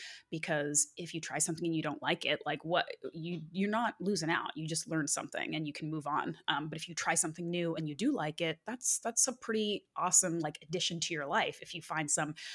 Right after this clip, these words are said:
new cuisine or new food or new thing that you enjoy. So it kind of was, like, a long process in my twenties and thirties. This has been, like, an ongoing thing for me, becoming an entrepreneur, of melding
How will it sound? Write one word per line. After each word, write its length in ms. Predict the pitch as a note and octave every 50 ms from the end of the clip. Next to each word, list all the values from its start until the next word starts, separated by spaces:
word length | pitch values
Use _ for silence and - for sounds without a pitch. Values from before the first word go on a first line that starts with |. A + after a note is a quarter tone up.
| - - -
new 180 | - F3+ F#3 F#3
cuisine 460 | F#3 - F3 - F3+ F3+ E3+ E3+ D#3+
or 80 | D3 D3+
new 220 | D3+ D#3+ F3 E3
food 400 | D#3+ - - F#3+ F#3+ F3 E3 D#3+
or 80 | D#3+ D3
new 160 | D3 D3+ E3
thing 380 | D#3+ - - - D#3+ D#3+ E3 D3+
that 120 | D3+ -
you 140 | D#3+ D3+ D3
enjoy. 380 | C#3+ C#3+ C#3+ E3 E3+ D3+ D3 D3+
So 340 | - - F#3 D#3+ D#3 D3+ - - - - - - - - - - -
it 140 | - - -
kind 260 | - - A3 A3 A3
of 100 | A#3 G#3 F#3
was, 140 | F3+ D#3+
like, 180 | F#3 F3 E3 E3
a 40 | E3
long 380 | D#3 D#3 D3+ D#3 D#3+ E3 E3+
process 880 | E3 - - D#3 C#3 D3 E3 - F3+ F3 F3 F3 F3 - - - - - - _ _ _ -
in 200 | F#3 E3+ E3+ D#3+
my 340 | D#3 C#3+ D3+ D3 C#3+ D3 D3 - - - - -
twenties 420 | - - E3 E3 F3+ G3 G3+ F3+
and 180 | D#3+ D3 E3 D#3+
thirties. 400 | - D#3+ D3 D3+ F3 F#3+ G3+ D#3+
This 140 | D#3 D#3 E3
has 80 | - -
been, 180 | - D#3 D3+
like, 160 | C#3+ C#3+ -
an 60 | D3+ D3
ongoing 340 | C3+ C#3+ C#3+ D3+ C#3 C#3 C#3
thing 200 | - D3+ D3 C#3+
for 100 | - D#3+
me, 180 | D#3 E3+ F#3 F3+
becoming 360 | E3+ D#3+ - - D#3+ D3+ D3+
an 80 | D3+ C#3+
entrepreneur, 640 | C#3+ C#3 C#3+ - - - - C#3 C#3 D3+ E3 F#3 F#3 - - - - - - - _ -
of 440 | E3+ D3+ D3+ D3+ C#3+ C#3+ - - _ _ -
melding 720 | E3+ D#3+ D#3+ D#3 D#3 E3+ F3 D#3+ E3+ D#3+ D3+ D3+ D3+ D3 -